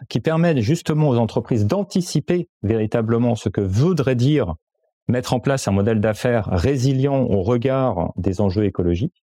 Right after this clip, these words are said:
et donc sociaux, environnementaux, dans des questions de limites planétaires, dans des questions de respect de, d'essence, euh,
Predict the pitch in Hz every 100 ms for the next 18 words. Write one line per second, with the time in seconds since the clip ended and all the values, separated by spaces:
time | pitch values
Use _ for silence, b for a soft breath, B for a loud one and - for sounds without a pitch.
0 | _ _ _ - 87 - 85 - 101 -
1 | 117 95 90 92 92 87 110 92 87 123
2 | 139 135 117 98 95 92 98 - 104 87
3 | 90 87 - 90 85 113 131 98 117 120
4 | 113 113 - 113 110 90 87 - 104 95
5 | - - - 92 - 107 - -